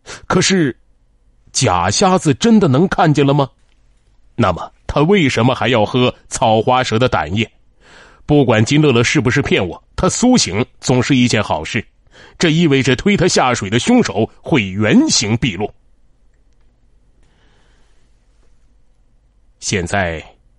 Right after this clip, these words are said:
天已经黑了，要等的人还没来。我琢磨了一下，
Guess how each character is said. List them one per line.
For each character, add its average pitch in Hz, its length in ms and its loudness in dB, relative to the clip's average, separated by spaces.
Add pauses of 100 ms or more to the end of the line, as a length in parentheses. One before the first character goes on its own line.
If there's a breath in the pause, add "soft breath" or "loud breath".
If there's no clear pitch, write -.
(180)
天 107 280 0
已 92 120 -4
经 87 180 -8
黑 90 260 -6
了， - 140 -20 (540)
要 123 280 2
等 98 220 0
的 98 80 -2
人 113 160 2
还 107 160 -2
没 127 120 2
来。 98 240 -4 (840)
我 101 180 0
琢 98 160 0
磨 98 80 2
了 85 80 -4
一 80 60 -8
下， - 240 -8